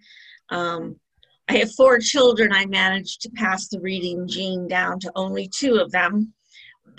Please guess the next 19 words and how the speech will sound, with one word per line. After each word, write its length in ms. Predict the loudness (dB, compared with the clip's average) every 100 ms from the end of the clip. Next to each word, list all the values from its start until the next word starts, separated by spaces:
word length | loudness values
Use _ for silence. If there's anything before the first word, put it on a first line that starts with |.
| -2
But, 300 | 0 0 -2 -4 -4
um, 640 | 0 4 4 2 -2 -8 -12 _ _ _ _ _ _ -2
they, 360 | 2 4 4
uh, 220 | 0 0 -2 -10 _ _ _ _ _
their 480 | -4 0 2 2 0
readers 580 | -2 -4 -4 -4 -10 -8
too. 360 | -4 -2 -4 -8 -18 -18 -20 _
Um, 280 | 2 4 2 -4 _ _ _ _ _ _ _ _ _ -6
uh, 60 | -6 -4
my, 220 | 0 0 0 2
my 220 | 4 4
very 440 | 4 4 6 4 -2 -6 _
favorite 600 | 6 8 6 4 2 2
book 320 | 2 2 2 _
of 140 | -8 -8 -6
all 300 | 0 2 2
time 480 | -2 -4 -2 -4 -8
is 180 | -10
a 120 | -10